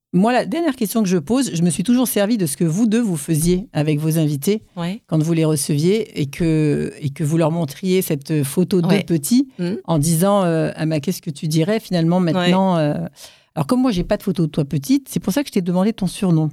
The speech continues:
Speaker 2: Ouais.
Speaker 1: Donc, moi, je voudrais savoir ce que tu dirais maintenant à Didine.
Speaker 2: Ah, je lui dirais,
Speaker 1: <laughs> «
Speaker 2: T'inquiète pas, ma petite Didine, tout va bien se passer. Tout va
Speaker 1: Ouais.
Speaker 2: bien se passer, ça va aller pour toi. » Parce que j'étais une enfant très inquiète. J'étais une enfant malade, j'étais une enfant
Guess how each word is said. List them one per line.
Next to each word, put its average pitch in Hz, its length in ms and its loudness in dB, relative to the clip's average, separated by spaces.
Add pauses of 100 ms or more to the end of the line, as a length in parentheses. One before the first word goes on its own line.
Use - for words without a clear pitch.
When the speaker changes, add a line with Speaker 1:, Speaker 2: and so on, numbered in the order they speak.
Speaker 2:
Ouais. 170 100 -2
Speaker 1:
Donc, 160 80 0
moi, 233 100 4
je 240 60 -4
voudrais 190 140 0
savoir 190 300 -2
ce - 40 -20
que - 140 -10
tu - 180 -10
dirais 185 320 2
maintenant 185 340 -2
à 165 120 0
Didine. 156 500 2 (400)
Speaker 2:
Ah, 240 160 2
je 277 120 2
lui 185 60 2
dirais, 285 280 2
Speaker 1:
<laughs> « - 0 - (100)
Speaker 2:
T'inquiète 202 400 0
pas, 190 140 0
ma 180 160 2
petite - 240 -12
Didine, 180 480 0 (120)
tout 226 360 2
va 208 180 0
bien 170 220 -4
se - 100 -10
passer. - 360 -6 (140)
Tout 165 120 0
va 175 80 6 (100)
Speaker 1:
Ouais. 185 60 2
Speaker 2:
bien 170 140 0
se - 100 -10
passer, 165 240 -6
ça 160 160 -4
va 143 100 -4
aller 127 160 -4
pour - 200 -14
toi. » - 120 -14
Parce - 140 -6
que - 80 -8
j'étais 151 240 -4
une 156 80 0
enfant 156 200 -6
très - 200 -10
inquiète. - 420 -10
J'étais - 120 -16
une 123 60 -4
enfant 139 200 -6
malade, 135 560 -2
j'étais 139 220 -6
une 135 100 -2
enfant 135 340 -6